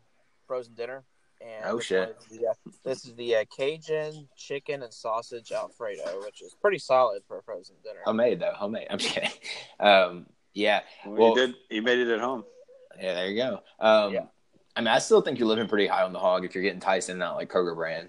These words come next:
Speaker 2: stuff. So maybe that's just the state of where, where our minds are right now.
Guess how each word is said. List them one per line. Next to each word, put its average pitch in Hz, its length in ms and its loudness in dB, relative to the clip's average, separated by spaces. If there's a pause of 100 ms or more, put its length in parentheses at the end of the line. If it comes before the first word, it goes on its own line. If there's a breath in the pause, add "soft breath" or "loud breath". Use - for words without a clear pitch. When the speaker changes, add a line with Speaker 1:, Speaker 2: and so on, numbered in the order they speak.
(140)
Speaker 2:
stuff. - 560 -6 (640)
So 85 360 -2
maybe 101 300 6
that's 95 160 6
just - 220 -2
the 87 320 8
state 90 240 2
of 85 200 -4
where, 85 300 0
where 87 160 4
our 87 80 8
minds 85 300 -4
are 82 180 -4
right 82 160 -10
now. 160 220 -10